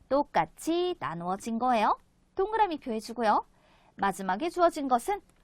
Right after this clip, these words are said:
셋으로 나눴으나 나눠진 세 조각의 모양과 크기가 같지 않으므로 똑같이 나누어진 것이 아닙니다.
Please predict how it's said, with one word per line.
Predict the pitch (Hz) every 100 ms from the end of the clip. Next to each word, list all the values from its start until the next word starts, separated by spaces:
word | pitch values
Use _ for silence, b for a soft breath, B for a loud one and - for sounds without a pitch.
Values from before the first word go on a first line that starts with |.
| _
셋으로 | - 392 415 427 403
나눴으나 | 302 254 285 - 269 269 269 269 -
나눠진 | 190 190 185 262 294
세 | 311 349 339
조각의 | - 202 185 311 349 b b -
모양과 | 226 330 349
크기가 | 339 - 302 285
같지 | 285 220 - 214
않으므로 | 175 185 175 180 370 b b b
똑같이 | 349 349 311 311 - 339 349 339
나누어진 | 165 180 190 254 277
것이 | 269 - 294 -
아닙니다. | 196 196 269 233 156 -